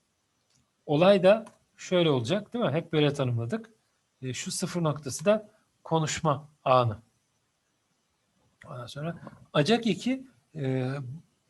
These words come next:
şey, tartışmasız bir şekilde bunu gösteriyorsa, e, biraz kombinasyonlara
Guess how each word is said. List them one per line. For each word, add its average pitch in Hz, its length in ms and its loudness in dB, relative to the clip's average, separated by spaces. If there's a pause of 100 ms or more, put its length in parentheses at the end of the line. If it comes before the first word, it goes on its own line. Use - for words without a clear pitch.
(100)
şey, 151 300 -2
tartışmasız 170 640 -2
bir 165 40 -10
şekilde 196 500 -4 (320)
bunu 147 320 -2
gösteriyorsa, 175 960 0 (680)
e, 151 60 -10 (600)
biraz 196 560 2
kombinasyonlara 180 1000 0